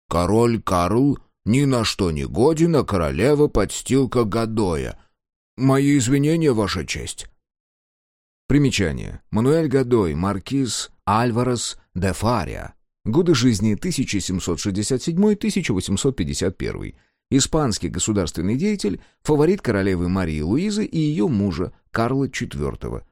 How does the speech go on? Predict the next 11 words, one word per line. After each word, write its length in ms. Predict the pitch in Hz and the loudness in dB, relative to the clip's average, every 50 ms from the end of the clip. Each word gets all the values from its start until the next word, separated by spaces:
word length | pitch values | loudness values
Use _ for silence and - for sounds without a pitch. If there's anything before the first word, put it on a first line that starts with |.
| _ _ _ | _ _ _
Конец 320 | - 92 87 107 127 123 | -4 -2 0 0 -2 -2
примечания. 720 | - - 87 80 73 - - 67 50 50 50 50 53 - _ _ _ _ _ _ _ _ _ _ _ _ _ _ _ _ _ _ _ | -4 -4 -4 -4 -4 -4 -6 -6 -6 -6 -10 -12 -12 -14 _ _ _ _ _ _ _ _ _ _ _ _ _ _ _ _ _ _ _
«И 220 | - - 113 123 | -4 -2 -2 0
тому 300 | 127 135 143 156 170 165 | 2 2 2 2 2 2
подобное 640 | - 147 151 147 156 165 170 175 156 170 170 170 143 | 2 2 0 2 2 2 2 2 2 2 0 0 0
в 60 | - | 2
том 200 | - 156 160 156 | 2 2 2 2
же 160 | 123 139 151 | 2 2 2
духе, 340 | 139 160 151 123 98 117 110 | 4 4 2 2 2 0 2
Дон 220 | 101 107 101 95 | 2 2 2 2
Мануэль. 520 | 95 92 87 80 69 64 58 55 55 - | 0 -2 -2 -4 -6 -6 -6 -8 -10 -14